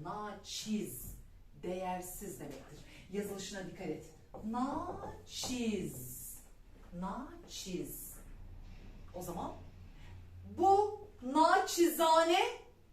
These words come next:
tavsiye, naçizane, yani haddim olmayarak sana söylediğim bu söz, naçizane.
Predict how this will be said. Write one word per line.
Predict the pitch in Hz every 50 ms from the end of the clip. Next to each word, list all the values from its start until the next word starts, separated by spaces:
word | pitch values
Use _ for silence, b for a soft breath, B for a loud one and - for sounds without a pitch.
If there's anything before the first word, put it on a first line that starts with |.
| - - - - - - - -
tavsiye, | - 226 190 - - - - - 151 156 170 - - - - - - - - - - - - - - - - - - - - - - - - - - - - - - - 214
naçizane, | 220 247 254 285 320 349 427 466 466 - - - 320 320 277 214 214 277 277 269 262 262 262 254 254 262 254 - - - - - - - - - - - - - - - - - - - -
yani | 427 - 240 214 - - - -
haddim | 285 311 262 254 320 339 320
olmayarak | 330 359 - - 302 254 175 - 180 180 -
sana | - - 233 233 -
söylediğim | - 247 220 - - - - 202 196 196 190 180
bu | 262
söz, | - - - 156 139 143 - - 196
naçizane. | 262 302 359 392 - - 220 190 - 190 170 151 139 139 - - -